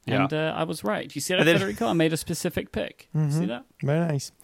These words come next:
Speaker 3: Look at the simplicity and the purity of my next pick.
Speaker 2: I hate you.
Speaker 3: watch O S gets new
Speaker 2: I hate
Speaker 3: sleep
Speaker 2: you.
Speaker 3: tracking features. Look
Speaker 2: We're
Speaker 3: at how
Speaker 2: not friends
Speaker 3: simple
Speaker 2: anymore.
Speaker 3: and streamlined it is. And I got
Speaker 2: We
Speaker 3: this
Speaker 2: got
Speaker 3: right.
Speaker 2: to three hundred episodes of the show,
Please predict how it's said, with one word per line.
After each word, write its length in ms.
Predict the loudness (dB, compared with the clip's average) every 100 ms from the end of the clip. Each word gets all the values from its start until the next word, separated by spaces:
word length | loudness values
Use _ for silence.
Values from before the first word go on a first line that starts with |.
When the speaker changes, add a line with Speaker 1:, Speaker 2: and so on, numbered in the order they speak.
| -12 -2 4
Speaker 3:
Look 180 | 4
at 60 | 6
the 80 | 4
simplicity 640 | 6 4 6 4 4 2
and 120 | 4
the 80 | 4
purity 680 | 2 2 6 6 4 0 -2
of 180 | 0 0
my 120 | 0
next 280 | 0 -2 -2
pick. 400 | -2 -2 -6 -16 _ _ -2
Speaker 2:
I 80 | 0
hate 200 | 6 8
you. 60 | 8
Speaker 3:
watch 360 | 8 6 6
O 60 | 6
S 300 | 8 4 0
gets 500 | 0 6 6 4 4
new 240 | 6 8
Speaker 2:
I 40 | 8
hate 140 | 8
Speaker 3:
sleep 160 | 6 6
Speaker 2:
you. 40 | 4
Speaker 3:
tracking 420 | 4 4 6 4
features. 640 | 2 0 0 -2 -4 -8 -14 -16 2
Look 140 | 4
Speaker 2:
We're 80 | 6
Speaker 3:
at 60 | 8
how 60 | 6
Speaker 2:
not 100 | 6
friends 240 | 6 8
Speaker 3:
simple 320 | 6 6 6
Speaker 2:
anymore. 100 | 6
Speaker 3:
and 140 | 6 4
streamlined 800 | 0 4 6 6 4 2 0 0
it 100 | 2
is. 200 | 2 2
And 140 | 2 2
I 40 |
got 120 | 4
Speaker 2:
We 120 | 4
Speaker 3:
this 60 | 6
Speaker 2:
got 120 | 6
Speaker 3:
right. 120 | 6
Speaker 2:
to 60 | 4
three 220 | 0 0
hundred 280 | 0 0 2
episodes 520 | 2 2 2 2 2
of 80 | -2
the 80 | -2
show, 480 | 2 2 2 0